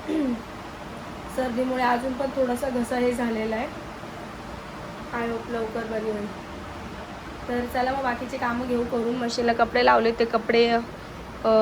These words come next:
पिळते, बाकी सगळं हे आवरते. थोडीशी साफसफाई केली, बघा घर जरा छान वाटतं एकदम मस्त. तसं मी नेहमी घर झटकत असते, कारण की इथे हा रोड टच घर आहे ना, तर समोर आहे ना, इथनं समोरनं सगळी डस्ट येत असते घरामध्ये,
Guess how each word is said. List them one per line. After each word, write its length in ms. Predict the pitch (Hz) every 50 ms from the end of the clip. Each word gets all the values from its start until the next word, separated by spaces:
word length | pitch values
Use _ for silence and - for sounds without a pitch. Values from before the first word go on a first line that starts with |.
| 214 214 214 208 208 -
पिळते, 460 | 240 233 233 233 233 - 254 254 311 302 - - - - - - - - - - - - - - - - - 226
बाकी 240 | 220 220 - 254
सगळं 260 | 233 - 247 226 226 226
हे 160 | 226 226 226
आवरते. 540 | 226 214 214 214 220 233 226 226 240 247 285 - - - - - - - - -
थोडीशी 320 | - 247 240 240 240 - 262
साफसफाई 520 | - 285 254 240 - - 254 - 254 262
केली, 260 | 254 - 247 233 240
बघा 320 | 240 233 226 240 240 240 247
घर 160 | 247 247 233
जरा 420 | 220 214 226 226 233 - - -
छान 160 | - 240 233
वाटतं 280 | 233 233 233 - - 233
एकदम 340 | 226 220 220 208 208 220 226
मस्त. 380 | 233 220 220 220 - - - 226 240 - - - - - - - - -
तसं 200 | 302 294 - 359
मी 120 | 349 370
नेहमी 260 | 359 349 339 339 349
घर 180 | 339 339 330 311
झटकत 320 | 311 320 311 - - 330
असते, 280 | 330 339 302 294 - 285
कारण 280 | 285 285 269 269 285 285
की 220 | - 311 302 302
इथे 240 | 294 240 - 302 302
हा 140 | 285 277 277 277 -
रोड 240 | 254 262 277 285 277 285
टच 180 | 302 302 277 269
घर 180 | 269 262 247
आहे 100 | 247 240
ना, 120 | 247 262 269
तर 80 | 269 269
समोर 360 | 269 294 262 254 247 254 269
आहे 80 | 269 254
ना, 100 | 254 247
इथनं 320 | 240 240 - - 240 233
समोरनं 480 | 233 - 240 233 226 220 226 226 240 247
सगळी 260 | 247 262 240 233 240
डस्ट 320 | 220 226 226 226 240 -
येत 140 | 254 226 226
असते 240 | 226 214 214 - 208
घरामध्ये, 500 | 240 254 208 196 202 196 190 180 - -